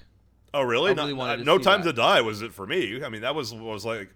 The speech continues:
Speaker 1: "Oh,
Speaker 2: Dude,
Speaker 1: no."
Speaker 2: that movie was being delayed before covid, technically, to be honest.
Speaker 1: Yeah, a
Speaker 2: Like,
Speaker 1: lot of
Speaker 2: that
Speaker 1: people
Speaker 2: movie was supposed to come out in November twenty nineteen and got pushed around.
Speaker 1: Yeah, it, it's, I think it's probably really, really bad. <laughs>
Speaker 2: Yeah, maybe. I mean, it's, it had a lot of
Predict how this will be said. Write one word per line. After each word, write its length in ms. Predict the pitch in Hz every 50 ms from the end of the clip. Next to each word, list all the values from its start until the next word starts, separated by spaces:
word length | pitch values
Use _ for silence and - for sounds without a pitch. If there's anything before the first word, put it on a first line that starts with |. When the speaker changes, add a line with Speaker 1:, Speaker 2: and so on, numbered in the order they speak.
| -
Speaker 1:
"Oh, 220 | 85 113 147 160 135
Speaker 2:
Dude, 120 | - 247
Speaker 1:
no." 60 | -
Speaker 2:
that 180 | - 247 294 285
movie 220 | 302 302 277 269
was 160 | 262 240 220 -
being 200 | 254 254 240 208
delayed 400 | 202 196 175 170 175 180 190 180
before 320 | 180 165 - - 180 165
covid, 400 | - - 180 165 160 156 143 120
technically, 500 | - 160 117 87 123 120 110 - 117 113
to 60 | 110 110
be 140 | 117 117
honest. 480 | 113 110 110 107 104 101 - - - _ _ _ _ -
Speaker 1:
Yeah, 320 | 123 127 123 113 113 113
a 20 |
Speaker 2:
Like, 40 | 110
Speaker 1:
lot 80 | 113 120
of 60 | 117 -
Speaker 2:
that 60 | 196
Speaker 1:
people 160 | 180 190 214
Speaker 2:
movie 80 | 220 226
was 80 | 220 -
supposed 140 | 220 208 190
to 20 | 180
come 140 | 214 196 180
out 120 | 180 160
in 40 | 165
November 340 | 165 160 147 160 156 160 151
twenty 280 | - - 160 143 139 135
nineteen 440 | 135 131 120 - - 151 147 131
and 100 | 120 110
got 180 | 104 101 - -
pushed 240 | - 117 110 - -
around. 380 | 110 98 92 85 58 50 - - _ _ _ _
Speaker 1:
Yeah, 260 | 80 85 80 78 76 - -
it, 160 | - 120 - -
it's, 240 | 110 104 - - _ _ _ _ _ -
I 100 | 107 101
think 160 | 90 95 76
it's 100 | 76 -
probably 360 | - - 92 80 76 71 76
really, 300 | 71 69 71 76 73 67
really 300 | 67 67 69 71 64 62 62
bad. 440 | - 62 62 64 62 58 58 - - -
<laughs> 40 | _ _ _ _ _ _ _ _ _ _ _ _ _ _ _ _ _ _
Speaker 2:
Yeah, 300 | 113 123 131 127 120 113 104
maybe. 580 | 110 113 117 123 120 131 135 123 117 107 110 _ _ _
I 120 | - 127
mean, 260 | 127 127 127 127 127 127
it's, 320 | 131 131 - - - - _ -
it 160 | - 147 135
had 300 | 135 139 135 139 139 135
a 20 | 127
lot 300 | 127 131 127 127 127 123
of 160 | 120 120